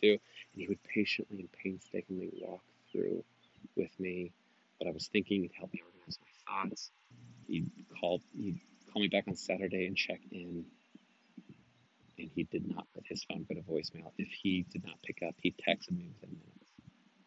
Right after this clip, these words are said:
Say, "Hey, can I call them? I'm, I'm in a meeting right now, or I'm talking to this person right now. Can I call you at this time?" And, yeah, he just would show up.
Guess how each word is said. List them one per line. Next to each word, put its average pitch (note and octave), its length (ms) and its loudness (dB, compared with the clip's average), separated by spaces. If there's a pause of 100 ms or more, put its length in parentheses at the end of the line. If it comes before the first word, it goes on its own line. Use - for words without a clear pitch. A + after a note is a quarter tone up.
(1300)
Say, - 180 -2
"Hey, D#2+ 160 2
can - 140 -6
I - 40 -6
call - 280 -4
them? - 160 -8 (120)
I'm, F2 240 2 (120)
I'm E2 220 -4
in F2+ 100 2
a F2 40 0
meeting F2 240 0
right E2 120 -4
now, E2+ 180 -6
or E2 140 -4
I'm E2 100 -10
talking F2 440 -2 (140)
to - 60 -6
this F2 140 -2
person - 280 -6
right E2+ 80 -6
now. E2+ 200 -8
Can F2 100 -8
I - 160 -14
call - 120 -2
you F#2 180 -2 (340)
at - 80 -8
this - 160 -6
time?" - 140 -20 (3500)
And, F2 220 -4 (720)
yeah, C4+ 180 6
he D#3+ 180 2
just - 220 -8 (1000)
would - 120 0
show E3 340 10
up. C3 160 10